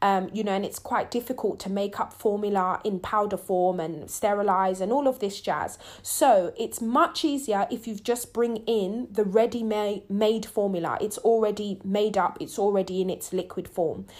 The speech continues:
So if you want to bring your own formula, make sure that it's ready-made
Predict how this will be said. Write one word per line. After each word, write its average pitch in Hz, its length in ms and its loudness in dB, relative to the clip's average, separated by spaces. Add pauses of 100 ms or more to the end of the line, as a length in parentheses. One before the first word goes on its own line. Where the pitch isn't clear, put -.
(160)
So - 180 0
if 269 200 -2
you 277 80 2
want 277 260 2
to 285 100 -2
bring 240 200 0
your 220 200 -2
own 208 140 0
formula, 208 460 0
make 226 260 0
sure 247 460 0
that - 160 0
it's - 180 -10
ready-made 277 680 2